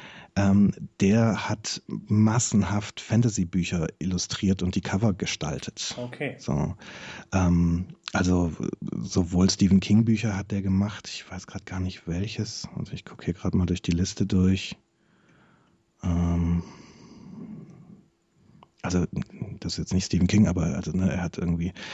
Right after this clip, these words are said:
Speaker 1: eins von den Cthulhu-Büchern, da hat er, äh, das, ähm, das Cover gestaltet. Return to Avalon hat er das Cover gestaltet. Ähm, von Hollow Man hat er das
Speaker 2: Mhm.
Speaker 1: Cover gestaltet und so weiter. Also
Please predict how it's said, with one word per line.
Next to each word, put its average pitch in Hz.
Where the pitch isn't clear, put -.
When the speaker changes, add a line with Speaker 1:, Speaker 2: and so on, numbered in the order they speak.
Speaker 1:
eins 90
von 85
den 85
Cthulhu-Büchern, 104
da 95
hat 90
er, 92
äh, 87
das, -
ähm, 82
das -
Cover 92
gestaltet. 85
Return 87
to -
Avalon 95
hat 87
er 90
das 87
Cover 90
gestaltet. 85
Ähm, 85
von -
Hollow 104
Man 92
hat 87
er 92
das 85
Speaker 2:
Mhm. 87
Speaker 1:
Cover 85
gestaltet 82
und 92
so 92
weiter. 82
Also 95